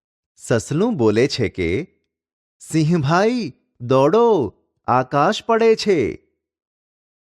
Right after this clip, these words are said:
સિંહ વદતિ, "આકાશઃ પતતિ વા? કુત્ર પતતિ?" સિંહ બોલે છે કે, "આકાશ પડે છે, ક્યાં પડે છે?"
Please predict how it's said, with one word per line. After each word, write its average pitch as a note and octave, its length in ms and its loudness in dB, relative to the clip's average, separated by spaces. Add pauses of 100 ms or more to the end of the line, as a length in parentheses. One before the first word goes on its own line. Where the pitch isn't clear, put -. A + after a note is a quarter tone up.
સિંહ B2+ 520 0
વદતિ, F#2 680 -2 (1300)
"આકાશઃ G3+ 640 0
પતતિ A2+ 500 -2
વા? F#2 340 0 (1000)
કુત્ર C4 340 -2
પતતિ?" A2+ 640 -2 (1120)
સિંહ G#3 440 0
બોલે A2 320 2
છે A2+ 220 -2
કે, F#2+ 500 -4 (520)
"આકાશ F#2+ 540 0
પડે A#3+ 280 0
છે, D#3+ 360 -2 (800)
ક્યાં B3 200 0
પડે B2+ 340 2
છે?" E2+ 440 -8